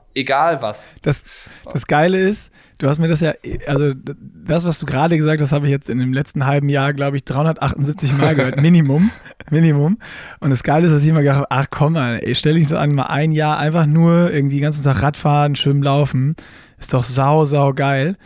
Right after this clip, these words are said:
Speaker 2: Ähm, ich meine, wir sind jetzt seit, äh, du schon seit Anfang Juli?
Speaker 1: Anfang Juli, ja.
Speaker 2: Anfang Juli dabei, ich seit Ende Juli dabei. Also du schon vier Wochen länger.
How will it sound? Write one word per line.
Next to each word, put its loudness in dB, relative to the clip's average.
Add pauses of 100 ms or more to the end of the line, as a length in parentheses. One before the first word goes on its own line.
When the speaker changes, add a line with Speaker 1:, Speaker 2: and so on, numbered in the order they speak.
(400)
Speaker 2:
Ähm, 0
ich -6
meine, 2
wir 2
sind 4
jetzt 0
seit, 0
äh, 0
du -4
schon 0
seit 0
Anfang 0
Juli? 0
Speaker 1:
Anfang -2
Juli, -6
ja. -6 (800)
Speaker 2:
Anfang 0
Juli 2
dabei, 0
ich -4
seit -2
Ende 4
Juli 2
dabei. -2 (360)
Also 2
du 0
schon 0
vier 0
Wochen 0
länger. 0